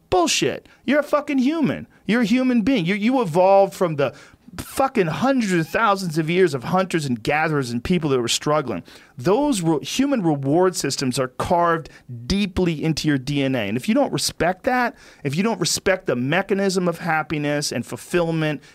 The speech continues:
and what you really need to do in order to feel satisfied in life, camaraderie, love, family, friendship, struggle, testing yourself, learning, all those things are imperative.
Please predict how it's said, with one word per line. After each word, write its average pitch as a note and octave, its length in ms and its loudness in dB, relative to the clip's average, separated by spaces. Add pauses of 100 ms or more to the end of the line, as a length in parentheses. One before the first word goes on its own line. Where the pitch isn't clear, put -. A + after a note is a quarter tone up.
and B2+ 240 -2
what D#3+ 160 0
you E3 140 -2
really G#3+ 500 2
need G3+ 380 4
to F3 80 2
do F#3+ 420 0
in D#3 80 0
order D#3 160 0
to D3 80 -6
feel D#3+ 200 -2
satisfied E3+ 680 -2
in G#2+ 160 -6
life, E2 240 -6 (720)
camaraderie, G3 1080 2 (160)
love, D#3+ 640 2 (120)
family, G3 800 0 (100)
friendship, G3 880 -2 (200)
struggle, F#3 840 0 (220)
testing G#3+ 500 0
yourself, C#3 500 -2 (200)
learning, E3+ 720 2 (280)
all G#3 180 0
those G#3 260 0
things G3+ 540 2
are E3 200 0
imperative. E3 840 -2